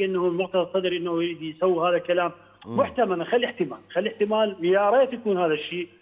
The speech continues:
Speaker 1: حتى شنو، حتى يرضخ ذولا الأمر الواقع. ن-، نتمنى، نتمنى يكو-، يكون أمره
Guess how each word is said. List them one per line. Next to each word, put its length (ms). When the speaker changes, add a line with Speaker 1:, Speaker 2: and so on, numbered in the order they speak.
Speaker 1:
حتى 340
شنو، 340
حتى 260
يرضخ 360
ذولا 380
الأمر 280
الواقع. 400
ن-، 320
نتمنى، 600
نتمنى 540
يكو-، 120
يكون 560
أمره 420